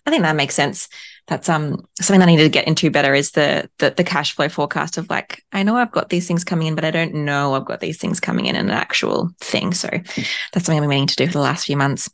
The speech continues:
and I will get there. And for those people that, yeah, are very, um, un-, unsure about numbers, I did find your book quite easy to understand from, from this perspective. So,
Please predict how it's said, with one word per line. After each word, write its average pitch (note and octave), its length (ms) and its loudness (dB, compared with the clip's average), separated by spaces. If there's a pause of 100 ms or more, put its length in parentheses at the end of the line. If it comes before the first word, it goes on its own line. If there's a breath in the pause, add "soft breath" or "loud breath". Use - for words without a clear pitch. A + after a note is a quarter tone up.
and F3+ 100 6
I G3+ 60 8
will F3+ 120 8
get E3+ 200 0
there. D3 220 0 (320 loud breath)
And G#3 140 2
for B3+ 80 4
those B3+ 220 4
people G3 220 6
that, - 140 4
yeah, E3 340 2
are D#3+ 60 -2
very, E3 400 2
um, D3 460 -4 (400)
un-, E3 200 0 (280)
unsure E3+ 300 0
about D3+ 180 0
numbers, C#3+ 220 -2
I C3+ 80 2
did F3+ 200 4
find E3 220 0
your F3 100 2
book D#3 200 -2
quite - 240 -2
easy D3+ 240 -4
to - 80 -6
understand - 640 -4 (120)
from, - 400 -4
from - 240 -6
this - 180 -4
perspective. - 560 -6
So, A2+ 340 -4